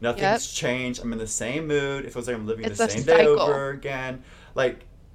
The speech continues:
Speaker 1: and it's all mental, too. Like, and some people, like you said, can shift it off and just have, like, a good mood every day, have a good perspective, but a lot of people cannot.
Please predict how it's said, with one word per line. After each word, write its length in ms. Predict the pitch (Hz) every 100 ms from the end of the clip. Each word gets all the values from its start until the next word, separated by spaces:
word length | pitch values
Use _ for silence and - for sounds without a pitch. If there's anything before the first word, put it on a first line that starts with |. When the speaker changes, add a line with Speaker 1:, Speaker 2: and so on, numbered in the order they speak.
| - - - 147
Speaker 1:
and 100 | 139
it's 140 | -
all 260 | 135 135 117
mental, 440 | 113 117 113 101
too. 240 | - 139
Like, 180 | 123 107
and 180 | 120 -
some 140 | 156
people, 240 | 180 165 160
like 160 | 147
you 40 | 147
said, 200 | 160 131
can 120 | 127
shift 320 | 110 - 135 147
it 80 |
off 540 | - 101 135 175 - - - - -
and 100 | 131
just 140 | 123 135
have, 220 | 131 123
like, 120 | 143
a 60 | 143
good 200 | 135 127
mood 220 | 127 113
every 240 | 117 120 123
day, 100 | 131
have 160 | 123
a 40 | 120
good 160 | 123
perspective, 500 | 127 120 113 110 131
but 260 | - 95 - - - - -
a 60 | 110
lot 200 | 113 165
of 60 | 160
people 200 | 123 120
cannot. 560 | 117 101 139 - -